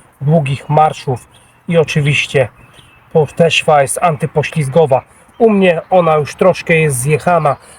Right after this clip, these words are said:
ale jeszcze dobrze się sprawdza. Na takich kamienistych właśnie podłożach, gdzie są jakieś porośnięte duże trawy, skarpy, fajnie w tych but-, butach się właśnie chodzi, wspina,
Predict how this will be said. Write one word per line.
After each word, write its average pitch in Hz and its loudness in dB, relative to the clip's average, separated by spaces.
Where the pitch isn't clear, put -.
ale 147 2
jeszcze 151 0
dobrze 127 0
się - -4
sprawdza. 143 0
Na 160 2
takich - -4
kamienistych 160 0
właśnie 147 0
podłożach, 143 0
gdzie 131 0
są 139 0
jakieś 139 -2
porośnięte 139 0
duże 131 -4
trawy, 156 -2
skarpy, - -4
fajnie 165 0
w - -20
tych 147 -4
but-, 139 -6
butach 147 -2
się 143 -2
właśnie 127 -2
chodzi, 156 0
wspina, 156 0